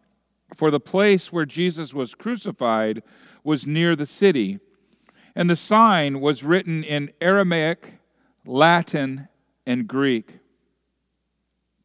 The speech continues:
The chief priests of the Jews protested to Pilate,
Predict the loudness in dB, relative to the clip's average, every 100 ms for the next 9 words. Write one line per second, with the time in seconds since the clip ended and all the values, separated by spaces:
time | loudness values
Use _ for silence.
0 | _ _ _ _ -8 0 0 0 0 2
1 | 2 -2 -6 -18 -20 _ _ _ _ _
2 | _ -2 0 -2 -2 0 2 2 0 -4
3 | -12 -6 2 4 4 0 -2 -4 -8 -8
4 | -8 -4 2 2 2 0 -6